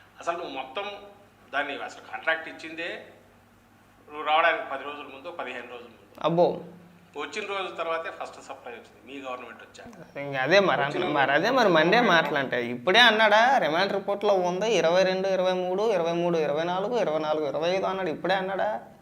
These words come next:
Speaker 2: చంద్రబాబు నాయుడు గారు ముఖ్యమంత్రి ఎప్పుడు అయ్యారు? ఎప్పుడు ప్రమాణ స్వీకారం చేశారు? జూన్ కదా, రెండు వేల ఇరవై నాలుగు జూనే కదా. మరి ఇరవై రెండు దాకా ఎందుకు వెళ్ళిపోయావు? చెప్పపోయావా?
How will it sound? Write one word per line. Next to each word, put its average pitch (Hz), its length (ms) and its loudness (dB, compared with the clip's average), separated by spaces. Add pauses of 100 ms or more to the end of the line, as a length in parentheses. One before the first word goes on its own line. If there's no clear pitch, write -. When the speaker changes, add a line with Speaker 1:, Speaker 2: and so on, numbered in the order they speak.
(1000)
Speaker 2:
చంద్రబాబు 185 380 6
నాయుడు 208 160 4
గారు 208 100 2
ముఖ్యమంత్రి 208 460 -2
ఎప్పుడు 202 160 -2
అయ్యారు? 214 640 -2 (220)
ఎప్పుడు 160 240 2
ప్రమాణ 208 380 2
స్వీకారం 208 480 2
చేశారు? 214 680 -2 (1600)
జూన్ 156 360 0
కదా, 226 240 6
రెండు 180 220 6
వేల 208 140 6
ఇరవై 190 160 4
నాలుగు 208 320 2
జూనే 190 280 0
కదా. 208 420 0 (1700)
మరి 180 180 4
ఇరవై 185 200 4
రెండు 226 180 2
దాకా 226 200 4
ఎందుకు 226 220 2
వెళ్ళిపోయావు? 214 760 0 (140)
చెప్పపోయావా? 214 760 6